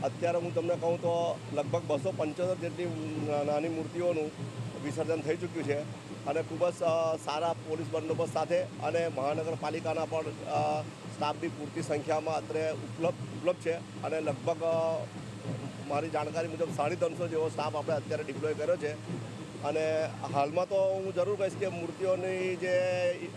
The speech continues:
આવી રહી છે તેની સંખ્યા ઓછી છે, પરંતુ સમય જતાં લગભગ બપોરે ત્રણ વાગ્યાથી એવું, એવું આશા છે કે મૂર્તિઓની સંખ્યામાં વધારો થશે,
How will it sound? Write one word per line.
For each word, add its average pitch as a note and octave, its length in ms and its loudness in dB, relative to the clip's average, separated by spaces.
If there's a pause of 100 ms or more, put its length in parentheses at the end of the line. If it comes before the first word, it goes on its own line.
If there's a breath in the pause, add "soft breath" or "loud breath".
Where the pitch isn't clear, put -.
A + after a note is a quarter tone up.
(140)
આવી D#3+ 240 2
રહી G3 160 2
છે F#3 140 0
તેની F3 220 0
સંખ્યા E3+ 300 2
ઓછી F3 220 0
છે, E3+ 160 2 (480)
પરંતુ F3+ 560 2
સમય F3 240 4
જતાં F3+ 540 2
લગભગ E3+ 360 0
બપોરે F3+ 640 2
ત્રણ F3 300 2
વાગ્યાથી F3 720 0 (140)
એવું, E3+ 240 2 (560)
એવું E3 280 2
આશા D#3 240 2
છે F#3+ 140 2
કે F3 140 2
મૂર્તિઓની E3 440 -2
સંખ્યામાં D#3 380 2
વધારો D3 280 2
થશે, D#3 300 0